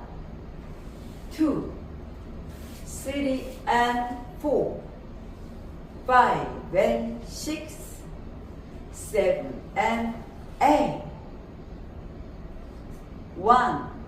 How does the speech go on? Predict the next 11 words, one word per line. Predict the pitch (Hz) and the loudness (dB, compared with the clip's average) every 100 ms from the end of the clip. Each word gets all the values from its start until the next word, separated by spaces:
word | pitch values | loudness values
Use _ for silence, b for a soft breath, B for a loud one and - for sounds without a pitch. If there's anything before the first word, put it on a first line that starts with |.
| - - | -2 6
and | 269 294 285 - - - - - | 10 10 8 2 -6 -10 -10 -4
two, | 320 - - - - - - - - - - - - - - - - | 0 0 0 -4 -8 -10 -10 -10 -10 -10 -10 -10 -10 -10 -10 -10 -10
three | - - 269 269 - - - - - | -10 0 2 4 2 -2 -8 -8 2
and | 247 262 269 269 - - - - - | 6 6 4 0 -4 -10 -12 -12 -2
four, | 311 - - - - - - - - - - - - - - - - | 0 2 0 -6 -10 -10 -12 -10 -12 -12 -10 -10 -10 -12 -12 -12 0
five | 240 226 - - - - - 233 | 6 6 6 0 -6 -10 -2 4
and | 269 285 311 - - - | 6 6 2 -4 -12 -12
six, | - - 302 294 - - - - - - - - - - - - - - | -10 -4 -4 -4 -8 -12 -12 -14 -14 -12 -12 -12 -12 -12 -12 -14 -12 -12
seven | - - 202 202 202 - - - - | -10 6 8 8 4 -2 -8 -10 0
and | 240 247 247 247 - - - - - | 2 4 2 0 -4 -12 -12 -12 2
eight. | 302 277 - - | 6 6 4 -4